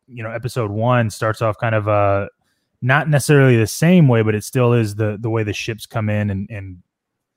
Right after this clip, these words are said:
you know, do things. And it's just, it's just funny that that's how it works. And then you look at, um, <laughs>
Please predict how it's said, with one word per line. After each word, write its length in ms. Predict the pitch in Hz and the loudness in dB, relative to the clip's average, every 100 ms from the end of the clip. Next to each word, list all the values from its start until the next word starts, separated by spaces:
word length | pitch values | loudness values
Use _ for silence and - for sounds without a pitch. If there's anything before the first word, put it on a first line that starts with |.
| _ | _
you 120 | 104 | -20
know, 180 | 90 90 92 - | -20 -20 _ -10
do 140 | 117 | -8
things. 320 | 104 107 104 101 | -6 -8 -8 -8
And 80 | |
it's 80 | 104 | -8
just, 280 | 127 117 - _ _ _ | -8 -10 -14 _ _ _
it's 140 | 120 - | -8 -4
just 220 | 147 - | -6 -4
funny 260 | 117 117 | -4 -2
that 220 | 107 101 - _ _ | -2 -6 -8 _ _
that's 200 | 123 120 | -12 -8
how 180 | 127 117 | -6 -6
it 80 | 101 | -8
works. 360 | 117 117 107 - | -10 -10 -10 -8
And 100 | 110 | -4
then 100 | 110 | -2
you 140 | 113 | 0
look 160 | 113 - | 0 0
at, 220 | 113 104 | -2 -2
um, 540 | 107 104 98 95 98 - - - | -2 0 0 -4 -8 -4 -4 0
<laughs> 0 | 120 | 0